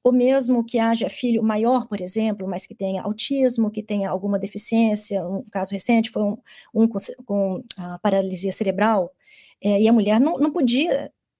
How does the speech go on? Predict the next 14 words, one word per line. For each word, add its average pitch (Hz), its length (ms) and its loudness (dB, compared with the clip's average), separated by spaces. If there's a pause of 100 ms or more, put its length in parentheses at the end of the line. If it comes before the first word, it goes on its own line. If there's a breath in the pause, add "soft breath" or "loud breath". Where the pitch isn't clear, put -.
(220)
deixar 247 360 2
o 262 40 2
filho 262 220 0
pra 359 100 -2
trás, 285 540 -2 (420)
na, 185 180 -4
na, 190 160 -4
na, 185 280 -4
na 196 140 0
casa 202 360 0
com, 269 200 4
com 277 120 2
o 302 60 0
marido. 240 460 0